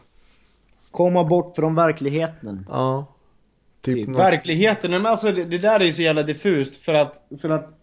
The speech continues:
Speaker 3: verkligheten är ju vad du gör det till.
Speaker 1: Jo, men alltså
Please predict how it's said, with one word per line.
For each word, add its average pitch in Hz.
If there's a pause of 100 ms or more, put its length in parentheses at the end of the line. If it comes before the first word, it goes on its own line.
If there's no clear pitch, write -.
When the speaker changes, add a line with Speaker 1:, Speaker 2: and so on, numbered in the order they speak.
Speaker 3:
verkligheten 170
är 160
ju 160
vad 139
du 170
gör 196
det 123
till. 113 (260)
Speaker 1:
Jo, 143
men 143
alltså 135